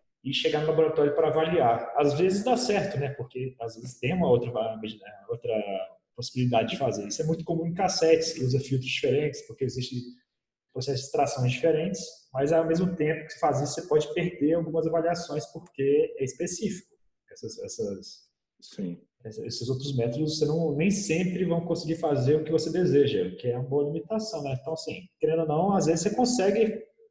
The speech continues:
Speaker 1: mostrar com os amostradores diferentes e dá certo. Pode usar um amostrador maior, usar um, um, os tubos de carvão, você pode usar de quatrocentos por duzentos, mas, e vai dar certo pra fazer a avaliação, mas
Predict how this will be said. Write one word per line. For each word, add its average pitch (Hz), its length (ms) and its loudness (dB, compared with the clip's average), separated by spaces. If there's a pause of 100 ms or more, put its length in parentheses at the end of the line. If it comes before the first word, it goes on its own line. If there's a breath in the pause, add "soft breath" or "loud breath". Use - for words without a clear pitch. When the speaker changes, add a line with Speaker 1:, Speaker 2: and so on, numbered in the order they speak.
(400)
Speaker 1:
mostrar 147 480 4
com 139 140 -4
os 127 120 2
amostradores 139 480 2
diferentes 165 680 4
e 185 80 -2
dá 247 120 6
certo. - 480 2 (560)
Pode 135 140 0
usar 143 160 2
um 143 40 2
amostrador 135 580 4
maior, 139 580 6
usar 135 160 2
um, 127 300 0
um, - 20 0
os 117 760 -4
tubos 131 200 -6
de - 80 -6
carvão, 127 360 0
você - 100 -10
pode 123 140 -2
usar 127 100 2
de - 100 -10
quatrocentos 127 340 -2
por 135 160 -6
duzentos, 160 800 0 (640)
mas, 123 500 -2
e 127 300 2
vai 139 160 4
dar 214 100 8
certo - 360 4
pra - 100 -2
fazer 120 200 0
a 110 280 0
avaliação, 117 680 0
mas - 560 -12